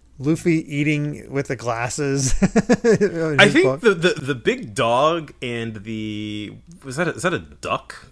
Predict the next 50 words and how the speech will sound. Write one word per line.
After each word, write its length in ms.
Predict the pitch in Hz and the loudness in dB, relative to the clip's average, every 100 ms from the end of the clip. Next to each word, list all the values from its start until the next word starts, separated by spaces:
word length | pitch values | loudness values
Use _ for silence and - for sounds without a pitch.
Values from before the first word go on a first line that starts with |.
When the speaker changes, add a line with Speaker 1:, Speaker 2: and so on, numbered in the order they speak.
| _ _ | _ _
Speaker 2:
Kinda 380 | - 147 143 135 | -12 -8 -8 -8
Speaker 1:
Some 360 | 135 - 233 196 | -4 0 2 2
sort 220 | - 196 | 4 4
Speaker 2:
I 40 | 151 | 6
Speaker 1:
of 60 | |
Speaker 2:
don't 80 | 117 | 6
know 80 | 147 | 6
what 80 | 147 | 6
Speaker 1:
bird 140 | 135 | 4
Speaker 2:
it's, 80 | 120 | 2
some 100 | 175 | 2
kind 140 | 185 | 4
of 60 | 147 | 4
Speaker 1:
also 160 | - 143 | 4 4
Speaker 2:
bird. 160 | 131 | 4
Speaker 1:
drawing 220 | 139 139 135 | 4 2 -2
Usopp. 180 | 139 131 | 0 2
Speaker 2:
Yeah, 300 | 139 107 - | 4 4 2
I 80 | - | 0
think 220 | 117 226 | 2 2
tho-, 200 | 165 156 | 4 4
those, 500 | 131 156 160 - - - - - | 4 0 0 -6 -12 -18 -20 -8
like, 200 | 135 123 | -2 -2
show 420 | - - 156 143 123 | -2 -4 0 0 0
up 200 | 110 110 | -2 -4
in, 120 | 92 | -6
um, 400 | 90 87 87 85 _ | -6 -8 -10 -14 _
what, 240 | 120 143 151 | 2 4 6
what 140 | 165 | 6
are 20 | |
the 120 | 175 139 | 6 2
anime 300 | 131 127 107 | 0 0 0
openings 640 | 101 107 98 92 82 - | -2 -6 -6 -6 -8 -8
is 300 | 104 104 90 | -6 -6 -8
just, 320 | 104 98 - | -10 -10 -10
like, 320 | 117 95 - - | -10 -10 -8 -4
basically 420 | 143 139 120 113 | -4 -4 -4 -2
a 120 | 113 | -2
whole 400 | 120 117 107 95 | 0 0 0 -4
smorgasbord 840 | - - 107 107 110 113 113 113 107 | -8 -6 -4 -2 -4 -2 0 2 0
of, 200 | 92 92 | -4 -6
of 120 | 95 | -8
these, 200 | 98 92 | -6 -4
like, 200 | 85 - | -6 -8
color 240 | - 92 95 | -8 -6 -6
spreads 420 | - 107 101 104 | -4 -2 -2 -4
mushed 240 | 95 - | -6 -6
together 400 | 98 82 80 107 | -8 -8 -6 -4
and 100 | 85 | -4
animated. 580 | 78 87 95 101 120 131 | -6 -6 -6 -6 -6 -8